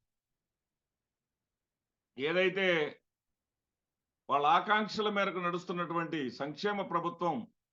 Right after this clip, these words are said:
ఈ జగన్మోహన్ రెడ్డి గారిని, ఇది ఈ యొక్క ఉదంతాన్ని మీరు రాజకీయం చేసి,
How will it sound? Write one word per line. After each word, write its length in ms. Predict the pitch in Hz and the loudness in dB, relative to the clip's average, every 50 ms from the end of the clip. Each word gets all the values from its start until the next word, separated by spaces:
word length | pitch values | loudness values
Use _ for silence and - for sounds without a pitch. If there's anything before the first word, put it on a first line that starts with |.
| _ _ _ _ _ _ _ _ _ _ _ _ _ _ _ _ _ _ _ _ _ _ _ _ _ _ _ _ _ _ _ - | _ _ _ _ _ _ _ _ _ _ _ _ _ _ _ _ _ _ _ _ _ _ _ _ _ _ _ _ _ _ _ -4
ఈ 120 | 147 175 | -4 -2
జగన్మోహన్ 640 | 160 175 185 208 226 226 233 233 233 226 226 226 220 | 0 0 0 0 0 2 4 4 4 4 4 4 2
రెడ్డి 200 | 214 208 202 208 | 0 2 0 0
గారిని, 560 | 202 214 214 208 208 214 214 220 220 220 208 202 196 196 - - _ _ _ _ _ _ _ _ _ _ _ _ _ _ _ _ _ _ _ _ _ _ - | 2 4 6 6 6 4 2 0 0 0 0 -2 -4 -4 -8 -12 _ _ _ _ _ _ _ _ _ _ _ _ _ _ _ _ _ _ _ _ _ _ -2
ఇది 320 | 147 185 202 208 220 226 226 226 202 190 - - _ _ _ _ _ _ _ _ _ _ _ _ _ _ _ _ _ _ _ _ _ _ 90 | 0 0 2 2 2 0 0 -2 -4 -6 -10 -18 _ _ _ _ _ _ _ _ _ _ _ _ _ _ _ _ _ _ _ _ _ _ -10
ఈ 180 | 104 135 160 | -8 -4 0
యొక్క 280 | 175 185 185 185 185 190 185 175 160 147 - - - _ _ _ _ _ _ _ _ _ _ _ _ _ - | 2 2 2 2 2 4 6 6 6 4 2 -2 -8 _ _ _ _ _ _ _ _ _ _ _ _ _ -8
ఉదంతాన్ని 960 | 131 139 190 214 220 - - 226 226 226 220 214 208 185 151 120 90 - _ _ _ _ _ _ _ _ _ _ _ _ _ - | 0 2 2 2 2 2 2 4 4 4 4 2 0 0 -2 -4 -6 -8 _ _ _ _ _ _ _ _ _ _ _ _ _ -6
మీరు 160 | 151 170 170 | -4 -4 -4
రాజకీయం 600 | 143 131 143 175 185 185 175 180 208 202 196 185 | 0 2 2 2 2 0 0 0 2 2 2 0
చేసి, 560 | 156 165 160 143 - - 160 196 220 220 - | -2 -2 -4 -4 -6 -4 -4 -4 -4 -4 -8